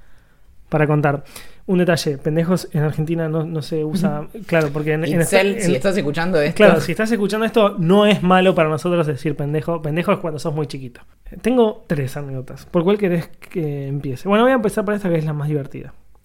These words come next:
Speaker 1: Que obviamente me la recordó Ingrid porque yo no me acuerdo nada de nada.
Speaker 2: Yo estoy tratando de pensar,
Speaker 1: Ah,
Speaker 2: pero
Speaker 1: quizás este, este es el motivo quizás por el cual no me acuerdo mucho las cosas.
Speaker 2: Es verdad.
Speaker 1: <laughs>
Speaker 2: Em.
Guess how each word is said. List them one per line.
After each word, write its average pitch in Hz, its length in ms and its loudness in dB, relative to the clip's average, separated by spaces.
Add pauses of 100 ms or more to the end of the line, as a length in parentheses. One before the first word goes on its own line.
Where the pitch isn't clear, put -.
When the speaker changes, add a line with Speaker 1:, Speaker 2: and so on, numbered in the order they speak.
Speaker 1:
Que 175 80 -2
obviamente 180 400 4
me 156 80 2
la 143 40 2
recordó 139 400 0
Ingrid 147 360 2
porque 127 200 -6
yo 147 140 -6
no 135 60 -2
me 135 80 -2
acuerdo 143 260 0
nada 135 320 0
de 127 80 -4
nada. 123 360 -10
Speaker 2:
Yo - 120 -8
estoy 175 200 -4
tratando 143 340 -4
de 139 100 -2
pensar, 127 560 -6
Speaker 1:
Ah, - 60 -16
Speaker 2:
pero 254 140 2
Speaker 1:
quizás 254 260 2
este, - 440 -4
este 254 120 -4
es - 100 -4
el 190 60 0
motivo 165 320 -2
quizás 160 260 -8
por 156 160 -6
el 147 80 -4
cual 156 160 -4
no 156 60 -4
me 147 100 -6
acuerdo 147 240 -4
mucho 143 240 -6
las 131 120 -10
cosas. 135 280 -12 (1300)
Speaker 2:
Es 160 100 -4
verdad. 147 200 -4 (340)
Speaker 1:
<laughs> - 800 0
Speaker 2:
Em. 127 840 2